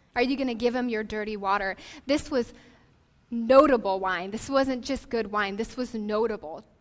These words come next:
The master of the feast pulled the gri-, bridegroom aside and just said, "Wow, usually they s-,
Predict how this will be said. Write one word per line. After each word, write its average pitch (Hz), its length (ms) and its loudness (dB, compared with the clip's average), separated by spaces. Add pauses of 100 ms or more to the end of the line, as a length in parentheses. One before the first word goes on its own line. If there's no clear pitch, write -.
The - 80 0
master 262 440 0
of 233 40 -2
the 226 80 -4
feast 254 300 -12
pulled 294 340 -4
the 247 80 2
gri-, 226 380 0
bridegroom 233 500 -2
aside 196 540 -2
and 185 120 -10
just 214 240 -10
said, 196 220 0 (340)
"Wow, 226 300 6 (180)
usually 220 800 -2 (1700)
they 247 140 2
s-, - 180 -6